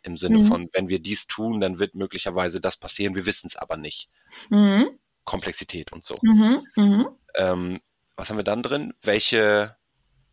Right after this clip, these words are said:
Speaker 1: Voraussetzungen, Rahmenbedingungen müssen geschaffen werden, damit es umzusetzen ist? Also braucht's Zeit, Geld, äh, gewisse Menschen, Regeln,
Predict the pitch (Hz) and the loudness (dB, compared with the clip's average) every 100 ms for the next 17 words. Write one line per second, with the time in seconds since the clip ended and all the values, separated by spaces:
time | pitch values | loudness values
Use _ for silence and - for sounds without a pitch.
0 | _ _ _ _ _ - 101 95 110 151 | _ _ _ _ _ -6 -2 2 2 2
1 | 127 - - 101 - - - _ - 98 | -2 -2 0 0 -2 -6 -12 _ -6 0
2 | 107 131 110 107 104 98 98 101 92 - | 0 0 -2 -2 -2 -2 -2 -2 0 0
3 | 98 127 127 120 98 92 87 - 120 127 | -2 -4 -2 0 0 -2 -4 -6 -6 -4
4 | 123 - 135 156 - - 82 85 76 _ | -4 -4 -6 -4 -4 -4 -4 -6 -10 _
5 | - - 87 - - - 110 107 - - | -10 -4 -4 -6 -6 0 0 -2 -6 0
6 | 104 107 101 - - - 92 95 92 87 | 2 2 0 -6 -6 -2 0 0 -2 -4
7 | 87 - 95 107 113 - 107 104 104 98 | -8 -4 0 0 0 0 0 -2 -2 -4
8 | 104 113 101 107 104 107 | -2 0 2 4 2 0